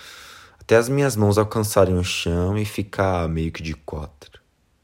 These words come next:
Ele colocou o pau na porta do meu cozinho,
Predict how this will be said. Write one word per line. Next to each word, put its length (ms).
Ele 120
colocou 440
o 100
pau 180
na 80
porta 280
do 80
meu 160
cozinho, 680